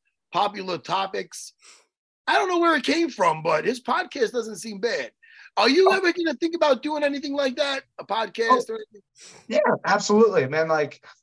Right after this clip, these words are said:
Speaker 2: I love talking about the sport, and I see all these other fighters, you know, doing a big YouTube thing, and, and, uh, yeah, I'd be all for it. So now I just gotta educate myself with the be-, the, uh, like, behind the scenes stuff, uh, s-, just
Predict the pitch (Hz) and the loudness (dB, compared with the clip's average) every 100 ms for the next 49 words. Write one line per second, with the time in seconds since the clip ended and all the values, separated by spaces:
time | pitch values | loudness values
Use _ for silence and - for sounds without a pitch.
0 | - 175 214 196 196 190 190 175 175 151 | -2 2 2 4 2 2 2 0 4 2
1 | - - 185 170 - 143 139 135 180 165 | 0 -2 0 0 0 -2 -2 -2 -2 0
2 | 156 175 170 143 160 160 156 143 156 139 | 0 -2 -2 0 2 4 2 0 -2 -2
3 | 139 156 147 156 156 117 160 160 160 151 | -2 -2 -2 -4 -6 -6 -10 -4 -2 0
4 | 151 151 151 127 123 - - _ 147 143 | 0 -2 0 -4 -6 -10 -20 _ 2 2
5 | 139 135 143 - 180 151 156 180 185 - | 6 6 6 4 2 2 0 0 -2 0
6 | 165 160 170 180 151 - 151 139 131 - | 2 0 -2 0 0 0 -4 -4 -6 -14
7 | - 151 175 208 196 180 190 156 151 160 | -8 -4 2 2 2 2 2 2 2 0
8 | 170 170 151 135 131 156 143 - 143 139 | 0 -6 -2 -4 0 2 0 -2 -16 -10
9 | 143 139 135 131 _ - - _ - - | 0 2 2 -2 _ -20 -20 _ -18 -2
10 | 151 170 185 160 156 160 147 - - 143 | 4 4 4 0 4 4 4 -4 0 0
11 | 131 147 170 180 175 139 - 175 180 175 | 0 -2 0 2 4 2 0 -4 -2 -4
12 | - 135 110 117 - _ - _ _ - | 0 0 0 -6 -16 _ -20 _ _ 0
13 | 131 135 131 131 131 - 147 135 - | 2 6 6 4 2 2 2 2 -2